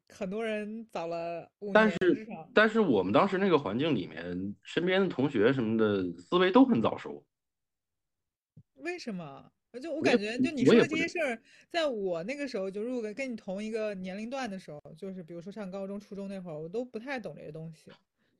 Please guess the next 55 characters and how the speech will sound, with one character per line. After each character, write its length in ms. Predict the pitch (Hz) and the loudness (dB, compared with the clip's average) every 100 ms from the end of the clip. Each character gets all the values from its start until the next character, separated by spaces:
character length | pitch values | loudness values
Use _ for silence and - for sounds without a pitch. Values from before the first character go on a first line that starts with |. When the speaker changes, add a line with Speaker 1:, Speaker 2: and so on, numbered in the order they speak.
| _ | _
Speaker 2:
对， 120 | 226 | 8
我， 220 | 147 131 131 | 10 10 10
我 140 | 135 | 8
也 60 | 233 | 6
不 100 | 175 | 6
懂 240 | - 95 | 4 4
啊， 140 | 85 92 | 0 0
直 140 | - | 4
到 140 | 147 185 | 6 6
这 180 | 185 160 | 4 0
件 160 | 139 | 2
事 80 | 139 | 4
儿 80 | 123 | 4
发 140 | 120 | 4
生 180 | 120 120 | 2 2
了， 80 | 117 | 2
我 160 | 90 | 0
才， 180 | 85 92 90 _ | -2 -6 -8 _
才 200 | - 107 | -2 0
被 240 | - 165 | 4 2
迫 200 | 135 170 | 6 4
着 80 | 113 | 4
懂 220 | - 92 - | 2 -4 -8
了。 140 | - - 135 | -20 -12 4
但 100 | 175 | 6
是 80 | 170 | 8
我 140 | 113 | 6
后 120 | 165 | 8
来 160 | 143 135 139 | 8 8 4
反 260 | - 98 90 | 2 4 4
应 80 | 104 | 6
过 120 | 120 | 8
来， 180 | 110 107 | 8 6
身 180 | 156 170 | 2 2
边 140 | 185 | 4
的 80 | 156 | 4
人 160 | 107 | 2
其 80 | 117 | 4
实 100 | 139 | 4
都 140 | 143 196 | 4 2
很 160 | 131 | 2
早 160 | 101 80 | 0 -2
熟。 240 | 78 90 | -4 -2
你 100 | 139 | 2
想， 220 | 170 110 - - - - | 4 4 2 -16 -20 -4
初 240 | - 233 | 6 8
中 220 | 214 214 | 8 10
的， 600 | 196 139 110 95 80 - - _ _ _ _ _ _ _ _ _ _ _ | 10 10 8 4 -2 -6 -16 _ _ _ _ _ _ _ _ _ _ _
呃， 420 | 113 104 95 90 | 2 4 4 0
女 180 | 92 101 | 2 2
孩 100 | 98 | 6
儿 100 | 101 | 6
们 380 | 139 156 123 113 | 8 8 8 4
很 220 | 95 98 | 0 2
多， 260 | 110 123 | 6 6